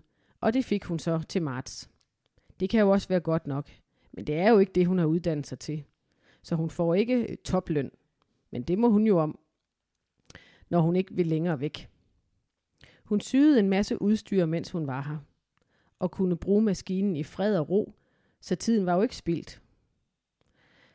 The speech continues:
Da nu Inge skulle føde i februar, tilbød Emilie så at passe hende i barselssengen. For hendes mor mente ikke, at hun kunne overkomme det. Og Inge var ked af at få en husmorafløser.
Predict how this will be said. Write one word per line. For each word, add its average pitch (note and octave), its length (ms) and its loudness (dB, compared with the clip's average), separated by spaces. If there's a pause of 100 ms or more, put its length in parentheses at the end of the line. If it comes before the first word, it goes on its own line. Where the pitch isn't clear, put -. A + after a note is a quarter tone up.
(160)
Da F#3 100 4
nu A#3+ 260 6
Inge A#3 260 4
skulle - 240 -4
føde G3+ 280 4
i F3+ 40 0
februar, F#3+ 640 -2
tilbød G3 420 0
Emilie F#3 380 -2
så F#3 160 -4
at F3+ 160 -2
passe F3 340 -4
hende E3+ 360 -4
i - 40 -8
barselssengen. D3+ 800 -8 (600)
For F3 120 -2
hendes G3+ 320 0
mor F#3+ 180 2
mente F#3 340 0
ikke, G3+ 400 -2
at D#3 60 -4
hun F3 160 -2
kunne D#3 180 -2
overkomme D3 480 -2
det. D3 160 -10 (480)
Og - 140 -4
Inge A3 220 2
var F#3+ 80 0
ked B3 280 0
af D#3+ 300 -2 (440)
at F3 120 -2
få - 280 -2
en E3 260 -4 (100)
husmorafløser. D#3 1000 -4